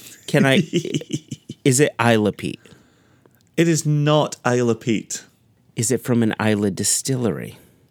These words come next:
Speaker 2: An, from an Isla distillery?
Speaker 1: Mm-hmm.
Speaker 2: No.
Speaker 1: Okay. So it's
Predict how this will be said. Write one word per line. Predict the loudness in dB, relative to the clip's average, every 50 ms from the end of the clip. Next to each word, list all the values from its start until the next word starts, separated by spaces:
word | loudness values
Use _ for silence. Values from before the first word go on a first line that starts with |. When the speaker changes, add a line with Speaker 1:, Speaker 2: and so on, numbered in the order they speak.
| _ _ _ _
Speaker 2:
An, | -6 -6 -6 -10 _ _
from | _ -4 -2 -2
an | -4 -4 -2
Isla | 0 0 2 0 0
distillery? | -2 -2 -4 -2 -2 -2 0 0 -2 -4 -6 _ _ _ _
Speaker 1:
Mm-hmm. | -12 -10 -8 -8 -10 -10 -14 _ _ _ _ _ _ _ _ _
Speaker 2:
No. | -10 -10 -10 -12 _ _ _ _ _ _ _ _ _ _ _ _ _ _ _ _ -18
Speaker 1:
Okay. | -18 -18 -18 -20 -20 _ _ _ _ _ _ _ _ _ -20 -20 -20 -20 -20 -20 -20 -20 _ _ _ _
So | -8 -2 0 2 2 2 2
it's | 0 0 -2 -6 -8 -8